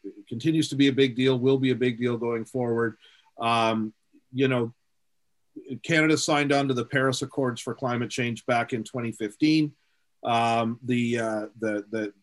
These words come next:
it was, I think, in twenty seventeen that, uh, uh, uh, Debbie Scharf, uh, the former, uh, director, appeared at, uh, the, uh, Halifax, uh, Fenestration Canada A G M and told everybody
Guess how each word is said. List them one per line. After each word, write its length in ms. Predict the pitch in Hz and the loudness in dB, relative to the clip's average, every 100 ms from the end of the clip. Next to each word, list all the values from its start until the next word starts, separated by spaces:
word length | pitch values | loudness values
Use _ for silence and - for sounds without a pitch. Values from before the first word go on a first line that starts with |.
| - 101 117 | -18 -18 -12
it 140 | 110 | -8
was, 180 | 117 110 | -6 -6
I 80 | 107 | -4
think, 260 | 151 131 | -4 -2
in 80 | 123 | -4
twenty 300 | - 135 117 | -4 -6 -4
seventeen 760 | - 143 147 131 151 139 135 131 _ _ _ 110 | -2 0 0 0 0 2 0 -4 _ _ _ -2
that, 260 | 120 117 - | -2 -2 -4
uh, 240 | 127 110 110 | -2 -2 -2
uh, 220 | 104 104 98 107 | -4 -6 -8 -8
uh, 140 | 98 98 | -8 -4
Debbie 220 | 135 135 127 | 0 0 0
Scharf, 400 | - 131 135 - - | 0 2 2 -2 -6
uh, 200 | 110 107 | -6 -4
the 140 | 101 | -6
former, 520 | - 147 131 131 127 123 - | -2 0 2 0 -2 -6 -4
uh, 320 | 110 110 110 98 | -2 -2 -4 -6
director, 460 | 110 117 117 131 117 | -6 -4 -4 -4 -4
appeared 460 | 104 139 127 123 120 _ _ - | -4 -2 0 -2 -6 _ _ -6
at, 280 | 113 113 113 - | -2 -2 -4 -4
uh, 260 | 127 110 107 | -2 0 0
the, 360 | 101 107 107 | -2 -2 0
uh, 100 | 107 | -2
Halifax, 840 | 104 135 131 123 139 127 - - 120 | 0 0 0 0 -2 -2 -2 -4 -4
uh, 160 | 113 | -6
Fenestration 640 | - 135 123 139 117 120 - | -4 -4 -2 -4 -4 -6 -4
Canada 280 | 131 123 | -2 0
A 200 | 123 117 | -2 -2
G 220 | 117 120 120 | -2 -2 -2
M 180 | 127 | -2
and 100 | 117 | -2
told 240 | 110 135 135 | -2 0 2
everybody 560 | 123 123 117 120 123 | 2 0 -2 -2 -4